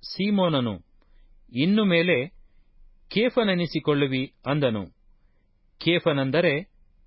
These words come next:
ಪೇತ್ರ. ಮರುದಿನ ಯೇಸು ಗಲಿಲಾಯಕ್ಕೆ ಹೊರಟು ಹೋಗಬೇಕೆಂದಿರುವಾಗ ಫಿಲಿಪ್ಪನನ್ನು ಕಂಡುಕೊಂಡು, "ನನ್ನನ್ನು ಹಿಂಬಾಲಿಸು"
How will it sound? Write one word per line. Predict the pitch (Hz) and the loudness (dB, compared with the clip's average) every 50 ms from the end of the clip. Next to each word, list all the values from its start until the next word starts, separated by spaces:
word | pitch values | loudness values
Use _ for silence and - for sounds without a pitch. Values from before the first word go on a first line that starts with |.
| - - _ | -20 -12 _
ಪೇತ್ರ. | - 151 160 151 - 147 120 104 - - - - - - - - - - - - _ - _ _ - - - - - _ _ - - - 101 92 | 0 2 2 2 0 -2 -2 -2 -4 -10 -20 -20 -20 -20 -20 -20 -20 -20 -20 -20 _ -20 _ _ -20 -20 -20 -20 -20 _ _ -20 -20 -14 -8 -4
ಮರುದಿನ | 104 113 123 131 135 131 135 135 131 127 135 139 - - - - - - | -2 0 0 0 0 0 0 0 0 -2 -2 -4 -10 -16 -20 -20 -8 -2
ಯೇಸು | 110 127 139 139 - 143 139 139 - - 95 90 90 | 0 0 0 0 0 -4 -4 -4 -6 -10 -16 -10 -2
ಗಲಿಲಾಯಕ್ಕೆ | - 127 135 139 135 135 131 135 139 139 131 - - - 143 139 135 - - - | -2 0 0 0 0 2 2 2 0 0 -4 -6 -8 -6 -6 -6 -6 -8 -18 -20
ಹೊರಟು | - - 120 123 139 143 135 147 131 | -10 -6 -2 -2 -2 -2 -2 -4 -4
ಹೋಗಬೇಕೆಂದಿರುವಾಗ | 110 123 127 123 123 131 117 127 131 127 - 127 127 123 131 123 127 127 127 127 127 123 131 123 120 - - - - - - - - - - - _ - - | 0 -2 -2 0 0 -2 -2 -2 -6 -4 -4 -6 -4 -4 -4 -2 0 0 0 0 0 0 -2 -2 -2 -6 -10 -18 -20 -20 -20 -20 -20 -20 -20 -20 _ -10 -4
ಫಿಲಿಪ್ಪನನ್ನು | - 123 135 143 143 - - 127 123 123 120 120 123 120 120 | -2 0 0 -2 -2 -2 -2 -2 -2 0 -2 -2 -4 -4 -6
ಕಂಡುಕೊಂಡು, | - - - 123 123 127 127 127 - 123 120 131 131 127 120 139 - - - - - - - - - - - | -8 -6 -4 -2 -2 -2 -2 -2 -2 -2 -2 -2 -2 -4 -4 -6 -10 -16 -18 -16 -18 -18 -20 -20 -20 -20 -12
"ನನ್ನನ್ನು | - 92 107 127 143 160 165 160 151 147 147 135 | -8 -2 0 0 0 2 0 0 0 0 -2 -4
ಹಿಂಬಾಲಿಸು" | 104 113 127 147 156 147 139 131 127 123 117 - 123 117 113 107 | -2 -2 -4 -2 0 0 0 2 0 -2 -4 -4 -6 -6 -6 -6